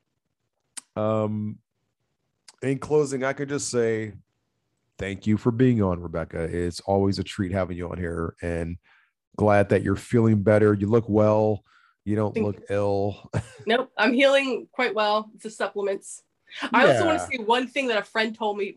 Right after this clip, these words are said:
Speaker 2: to, you know, it's my closing quote because I think it was pretty profound. And he
Speaker 1: Mm-hmm.
Speaker 2: said, "You know, if no one died, no one would live," you know? <laughs> And I was like, thought about that for a while. So that's true. Death wakes, death makes way for life.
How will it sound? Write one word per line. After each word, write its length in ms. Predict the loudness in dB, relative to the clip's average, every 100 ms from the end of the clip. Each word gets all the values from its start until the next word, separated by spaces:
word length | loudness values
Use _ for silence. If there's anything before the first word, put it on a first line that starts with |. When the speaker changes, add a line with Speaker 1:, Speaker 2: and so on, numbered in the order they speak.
| -10
Speaker 2:
to, 280 | -6 -4 -6 -10 _
you 120 | -4
know, 100 | -4 -6
it's 120 | 0
my 160 | 0
closing 420 | 2 2 0 0 -6
quote 340 | 0 2 2
because 220 | -4 -6
I 80 | -4
think 180 | -2 -2
it 40 |
was 160 | -4 -6 _
pretty 180 | -4 -2
profound. 640 | -2 -2 0 0 0 -4 -14 -20 -20 -4
And 140 | 0
he 60 | 0
Speaker 1:
Mm-hmm. 80 | 0
Speaker 2:
said, 320 | -2 -2 -2
"You 60 | -6
know, 320 | -4 -4 -4 -10 _ _
if 220 | -12 -8
no 220 | -4 -2
one 220 | -2 -4 -2
died, 420 | -2 -2 -2 -6 -12
no 200 | -8 -4
one 260 | -4 -4 -6
would 120 | -6
live," 300 | -2 -4 -4 -14 _
you 80 | -2
know? 200 | 0 -2 -2
<laughs> 80 |
And 420 | -6 -4 -2 -2 2
I 140 | 0
was 80 | 2
like, 260 | -2 0
thought 160 | 0 0
about 140 | 0
that 120 | -4 -8
for 80 |
a 60 | -10
while. 80 | -10
So 140 | -10
that's 200 | -10 -10
true. 380 | -10 -6 -4 -2
Death 240 | 0 0 0
wakes, 260 | -4 -4 -18
death 400 | -8 -2 -2 -2
makes 320 | -4 -4 -4 -6
way 160 | -4
for 180 | -4 -8
life. 440 | -10 -14 -16 -20